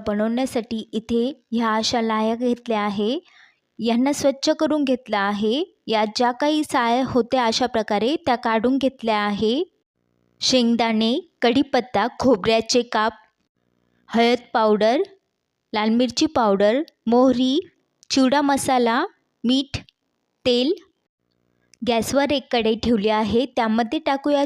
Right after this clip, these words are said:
चार ते पाच चमचे तेल. तेलला चांगलं गरम होऊ देऊया. तेल गरम झालं की यामध्ये टाकूया पाव चमचा मोहरी, पाव चमचा जिरं. यांना चांगलं तडतडू देऊया. यामध्ये टाकूया शेंगदाणे.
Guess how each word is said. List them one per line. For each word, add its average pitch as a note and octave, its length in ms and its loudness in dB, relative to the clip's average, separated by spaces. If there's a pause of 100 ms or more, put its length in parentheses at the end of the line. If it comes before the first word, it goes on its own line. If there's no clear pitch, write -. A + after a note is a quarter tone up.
चार G#3 240 0 (100)
ते C#4 60 -4
पाच - 380 -4
चमचे A3 340 -2
तेल. A3 400 -2 (760)
तेलला B3 300 2
चांगलं A#3+ 340 0 (100)
गरम A#3+ 280 2
होऊ C4 180 4
देऊया. A3+ 600 2 (400)
तेल A#3 240 0
गरम B3+ 220 2 (100)
झालं E4 200 2 (100)
की C#4+ 60 -4
यामध्ये B3 420 0
टाकूया A3+ 600 0 (840)
पाव G#3+ 220 4
चमचा B3 420 0
मोहरी, A#3+ 720 2 (1120)
पाव A3+ 180 4 (100)
चमचा B3+ 300 2 (100)
जिरं. A3+ 420 2 (580)
यांना A3+ 280 0
चांगलं B3+ 320 0 (100)
तडतडू A#3 420 2
देऊया. A#3 580 2 (880)
यामध्ये B3+ 440 0
टाकूया C4+ 460 0
शेंगदाणे. A#3 640 0